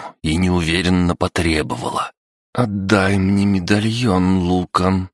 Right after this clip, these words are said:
Вместо того, чтобы уступить требованию Лекси, Лукан машинально сжал пальцами ювелирное изделие, не обращая внимания на то, что застежка медальона больно врезалась в его ладонь.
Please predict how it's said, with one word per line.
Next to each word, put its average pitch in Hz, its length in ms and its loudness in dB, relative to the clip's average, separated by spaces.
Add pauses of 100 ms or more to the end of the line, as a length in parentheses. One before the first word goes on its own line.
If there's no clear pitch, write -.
(760)
Вместо 76 520 -2
того, 76 300 -2
чтобы 78 360 -2
уступить - 680 -4
требованию 78 680 0
Лекси, 67 540 -4 (300)
Лукан 85 460 0
машинально 85 840 0
сжал 80 420 0
пальцами 82 640 -2
ювелирное 78 800 -2
изделие, 78 760 -4 (220)
не 71 140 -2
обращая 76 520 -2
внимания 76 560 0
на 67 200 -4
то, 76 200 -2
что - 240 -6
застежка 76 680 -2
медальона 73 600 0
больно 73 480 -2
врезалась 76 680 -2
в 65 80 -10
его 73 360 -2
ладонь. 71 520 -2